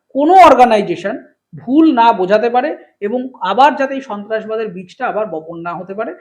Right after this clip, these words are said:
সেইটা দেখাটাই আমাদের সকল ভারতীয়, সকল রাজনীতিবিদ, সকল মিলিটারি, পুলিশ, প্রশাসন, যারা যারা আছেন as a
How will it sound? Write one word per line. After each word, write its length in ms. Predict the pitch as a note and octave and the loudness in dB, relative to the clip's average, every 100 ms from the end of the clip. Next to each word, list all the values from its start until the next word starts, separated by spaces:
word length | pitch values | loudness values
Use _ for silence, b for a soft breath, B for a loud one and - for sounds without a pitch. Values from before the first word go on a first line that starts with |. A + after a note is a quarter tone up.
| b b | b b
সেইটা 340 | - F3+ F3+ G#3+ | -14 -10 -8 -8
দেখাটাই 480 | D#3+ D#3 G#3 D#4+ | -6 -6 -4 -2
আমাদের 300 | B3 F#3 G3 | -4 -6 -10
সকল 420 | G3+ - - A#3+ B3+ | -14 -16 -8 -6 -6
ভারতীয়, 500 | E3 G3 G3 A#3+ G3+ | -8 -10 -10 -12 -12
সকল 340 | F3 F3 A#3+ | -14 -6 -6
রাজনীতিবিদ, 720 | G#3 E3+ G3 G#3 A#3 C4 C4 _ _ _ | -4 -8 -10 -12 -8 -8 -10 _ _ _
সকল 540 | _ E3+ A#3+ A#3+ A#3 - | _ -2 4 4 2 -8
মিলিটারি, 600 | D3+ F3+ A#3 A#3+ A#3+ C4 | -8 -4 0 0 0 -2
পুলিশ, 500 | - G#3+ B3 A#3 - | -6 -8 -8 -10 -12
প্রশাসন, 420 | G3 A#3 B3 B3 | -8 -8 -6 -6
যারা 260 | F3+ G3+ D#4 | -2 0 2
যারা 220 | - A3+ | 4 2
আছেন 280 | G3 A#3+ G#3+ | 0 -4 -8
as 100 | |
a 100 | F3+ | -10